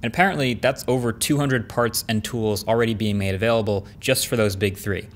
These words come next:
Macs being added to the list will add a lot more. And those are probably the only types of repairs I would personally, at this moment,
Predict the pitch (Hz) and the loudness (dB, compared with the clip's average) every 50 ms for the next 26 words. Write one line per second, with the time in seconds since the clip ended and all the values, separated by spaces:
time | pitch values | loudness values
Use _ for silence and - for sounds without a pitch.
0 | - - - - - - - - 120 123 131 131 - - - - 131 123 120 117 | -20 -20 -20 -20 -20 -12 -6 -2 0 0 2 0 -2 -4 -4 -2 -2 0 0 2
1 | 104 113 113 107 - 117 104 113 101 101 98 104 - - - - 104 101 104 104 | 2 0 0 0 -2 -2 0 0 0 0 0 0 0 -2 -2 -2 -2 0 0 0
2 | - 95 98 98 101 107 113 117 123 156 185 165 92 - - - 156 208 226 196 | 0 0 0 0 0 2 0 0 0 0 -2 -2 -2 -4 -4 0 0 2 2 2
3 | 156 - 190 190 180 160 139 143 156 156 139 127 - - 151 156 - - 156 139 | 2 4 4 4 4 2 0 0 0 0 -2 -2 0 0 0 0 0 -2 -2 -2
4 | 135 - 147 131 127 120 - - - 107 117 131 139 135 127 120 107 - - - | -2 0 2 2 2 0 0 -2 0 2 2 4 4 2 0 -2 -2 -6 -6 -4
5 | - 135 131 - - 131 123 117 113 110 104 98 95 98 - - - - - - | -4 -2 -2 -2 0 0 0 0 0 0 0 -2 -4 -6 -10 -14 -20 -8 -4 -2
6 | 113 104 - 127 - - 131 120 120 120 117 110 - - | -2 -2 0 -2 0 0 2 2 2 2 0 0 -2 -6